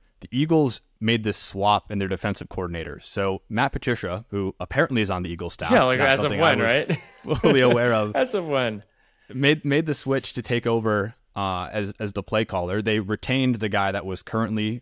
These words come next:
Speaker 1: or the, formerly their defensive coordinator, but slotted Matt Patricia up into a play caller
Speaker 2: Yeah.
Speaker 1: role. Is this something you've ever seen before? This seems like a real head scratcher to me, but makes sense with that reeling Eagles defense.
Speaker 2: So it's, it's weird because,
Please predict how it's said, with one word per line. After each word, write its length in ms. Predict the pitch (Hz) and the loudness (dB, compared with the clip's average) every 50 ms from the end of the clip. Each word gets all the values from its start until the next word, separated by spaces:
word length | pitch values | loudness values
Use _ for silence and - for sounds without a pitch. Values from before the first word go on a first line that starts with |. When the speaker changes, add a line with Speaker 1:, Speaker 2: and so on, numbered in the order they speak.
| - _ - | -12 _ -10
Speaker 1:
or 120 | 113 107 | -8 -8
the, 100 | 95 - | -8 -10
formerly 420 | - - - 127 123 113 107 101 95 | -8 -4 0 0 0 0 0 -2 -2
their 140 | 98 92 | -2 -4
defensive 380 | 95 90 - 98 92 - 95 90 | -4 -4 -4 -4 -4 -6 -8 -8
coordinator, 420 | - 98 92 92 90 87 90 92 | -6 -4 -4 -4 -4 -4 -4 -4
but 220 | 87 92 87 87 - _ | -2 -4 -6 -6 -8 _
slotted 540 | - - 101 101 98 98 95 92 87 - | -10 -4 -2 0 0 0 -2 -4 -6 -8
Matt 220 | 110 101 98 95 - | -6 -4 -4 -4 -4
Patricia 360 | 101 - - 98 - 104 90 | -8 -8 -8 -6 -6 -4 -4
up 160 | 95 92 - | -4 -4 -4
into 540 | 95 90 87 - - 92 90 90 92 87 85 - _ _ _ _ _ _ _ _ - | -6 -6 -6 -6 -6 -4 -4 -4 -6 -6 -8 -12 _ _ _ _ _ _ _ _ -12
a 60 | 90 | -12
play 240 | - - 101 98 98 | -8 -4 -4 -4 -4
caller 360 | - - 95 95 95 90 90 | -2 -4 -2 -2 -2 -2 -2
Speaker 2:
Yeah. 80 | 90 101 | -2 0
Speaker 1:
role. 220 | 101 104 120 127 - _ _ _ _ _ _ _ _ _ _ _ _ - | 0 0 0 -2 -6 _ _ _ _ _ _ _ _ _ _ _ _ -4
Is 140 | 123 120 113 | -4 -2 0
this 160 | 139 170 175 - | 0 0 0 0
something 580 | - 175 165 - 143 135 131 123 120 117 - - _ _ _ | 0 -2 0 0 0 0 2 2 0 0 -2 -6 _ _ _
you've 240 | - 107 127 123 - - | -4 -2 -2 -2 0 -2
ever 240 | 104 117 117 117 104 | -2 0 0 0 -2
seen 260 | - - 113 110 107 | 0 0 0 2 2
before? 320 | 110 104 - 110 113 117 | 0 -2 -2 0 0 0
This 140 | 113 120 117 | 0 -2 -2
seems 180 | - 147 143 131 | -2 -2 -2 -2
like 140 | 123 - | -2 -2
a 40 | 110 | -4
real 460 | 101 104 104 104 98 95 92 90 - _ - | -2 0 0 2 2 0 -2 -4 -8 _ -10
head 180 | - 113 107 | -10 -10 -10
scratcher 360 | - - - 95 87 - 98 87 | -6 -4 -2 -2 -2 -4 -6 -6
to 80 | - | -4
me, 100 | 98 92 | -4 -4
but 240 | 90 87 92 92 - | -4 -4 -6 -6 -4
makes 260 | 98 117 131 139 - | -2 -2 -2 -2 -2
sense 240 | - 135 131 123 - 110 | -2 -2 -2 -2 -2 -4
with 160 | 101 - - | -6 -6 -4
that 260 | 98 92 90 90 - _ _ _ _ - | -4 -4 -4 -6 -8 _ _ _ _ -4
reeling 360 | 95 110 110 104 101 95 95 | 0 0 2 2 2 0 -2
Eagles 260 | 92 95 87 90 - | -2 -4 -4 -4 -4
defense. 500 | - 98 90 - - - - _ - - _ | -4 -4 -4 -4 -8 -14 -18 _ -20 -20 _
Speaker 2:
So 440 | - - - - 185 185 185 180 180 | -14 -12 -6 -2 0 0 0 0 0
it's, 420 | - 165 165 160 - - - - - | -2 -4 -4 -6 -6 -10 -10 -8 -6
it's 180 | 170 156 147 143 | -6 -6 -6 -4
weird 260 | 151 190 196 185 147 | -2 0 2 2 0
because, 440 | 139 127 - 143 139 123 117 - | -2 -4 -4 -4 -4 -4 -8 -12